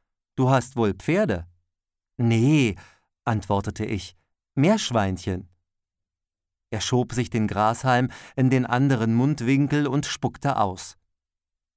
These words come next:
„Schmecken nicht schlecht.“ „Ich esse sie nicht“, sagte ich, „dazu sind sie zu nett.“ „Igel“, sagte Jänö und gähnte, „die schmecken auch nicht schlecht.“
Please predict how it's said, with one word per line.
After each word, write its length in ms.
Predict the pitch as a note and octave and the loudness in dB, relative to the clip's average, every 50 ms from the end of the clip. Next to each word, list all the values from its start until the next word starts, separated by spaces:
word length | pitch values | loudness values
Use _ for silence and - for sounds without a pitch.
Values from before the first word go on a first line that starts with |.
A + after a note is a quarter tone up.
| _ _ _ _ | _ _ _ _
„Schmecken 440 | - - C3 C3+ C3+ C3+ B2 A2+ G#2+ | -8 -4 -2 -2 -2 0 0 0 0
nicht 240 | A2 A2 - - | 0 -2 -4 -6
schlecht.“ 480 | - D3+ D#3+ D3 G#2 - - - - - _ _ _ _ _ _ _ _ _ _ _ _ _ _ _ _ _ _ _ _ - | -2 0 0 0 0 -2 -10 -20 -20 -20 _ _ _ _ _ _ _ _ _ _ _ _ _ _ _ _ _ _ _ _ -10
„Ich 220 | - C3 - - - | -10 -10 -8 -6 -6
esse 240 | E3 D3+ - A#2 | -4 -2 -2 -2
sie 160 | G#2+ F#2+ G#2 G2+ | -2 0 0 0
nicht“, 380 | G#2 A2+ A2 - - - - - - - _ _ _ _ | 0 0 -2 -4 -8 -14 -16 -20 -20 -20 _ _ _ _
sagte 360 | - - A2 G2 G2+ - - A2 | -4 -2 -2 -2 -2 -4 -6 -6
ich, 200 | G#2+ - - - - - - - - | -6 -6 -10 -12 -16 -20 -14 -4 0
„dazu 480 | C3+ C#3+ D#3 D#3 - - D#3+ D#3+ D#3+ D3+ - - - | 0 0 2 0 -2 0 2 2 0 0 -4 -8 -2
sind 220 | - F3+ F#3+ F3+ | 2 2 2 2
sie 120 | - F3 - | 2 -2 -2
zu 160 | - C3+ C3+ | 0 2 2
nett.“ 400 | C#3 E3 E3 D#3+ - - - _ _ _ _ _ _ _ _ _ _ _ _ - - | 4 2 2 -2 -4 -12 -18 _ _ _ _ _ _ _ _ _ _ _ _ -2 0
„Igel“, 460 | G#3+ A#3+ G3+ B2+ A#2+ G2 F2+ E2+ E2+ - _ _ _ _ _ _ _ _ _ _ - | 2 2 2 2 0 -2 -2 -6 -10 -14 _ _ _ _ _ _ _ _ _ _ -8
sagte 380 | F#2+ A2 G#2 G2 - - A2+ | -4 -4 -4 -4 -4 -6 -4
Jänö 640 | G2+ F#2 F2 G#2 G2+ G2+ G#2 G#2+ G#2+ G2+ G2+ G2+ G2+ | -4 -2 -2 -2 -2 0 0 0 0 0 0 0 0
und 240 | - G#2+ G2+ G2 - | -2 -2 -4 -6 -4
gähnte, 640 | - B2 A#2 A#2 B2 A#2+ A#2 G#2 - G#2+ G#2+ G2 - - - - - - - - _ _ - | -2 0 0 2 2 0 0 -2 -2 -4 -4 -4 -6 -10 -18 -20 -20 -20 -20 -20 _ _ 2
„die 140 | G#3+ A3+ A3+ | 4 4 4
schmecken 440 | - - E3 E3+ E3 E3 E3 F3 F3 | 2 2 2 2 2 2 2 2 4
auch 260 | E3+ G3 A3 G#3+ - | 4 4 4 4 4
nicht 240 | G3 C#3+ C3 - - | 4 2 2 2 0
schlecht.“ 580 | - B2 A#2+ A#2+ G#2+ - - - - - - | 0 0 0 0 0 -4 -4 -6 -8 -10 -12